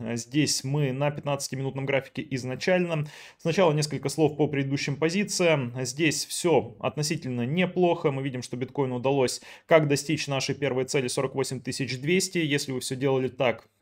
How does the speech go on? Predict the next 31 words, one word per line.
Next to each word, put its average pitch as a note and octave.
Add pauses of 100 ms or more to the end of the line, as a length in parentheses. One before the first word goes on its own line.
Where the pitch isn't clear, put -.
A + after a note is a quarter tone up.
как, -
э, A#2
я B2+
предлагал, B2+
то C3
вы C3
уже B2+
должны C3
были B2+
закрыть B2+ (240)
около C#3+
пятидесяти C#3
процентов, G3
потому D#3
что, C3
как C3
я B2
вам B2
сказал, B2
э, A2
на B2+
таком C#3
рынке C#3
уже C3
первые C3+
цели C3+ (220)
предполагают C3+
покрытие C#3
большой B2+
части B2
позиций. A#2+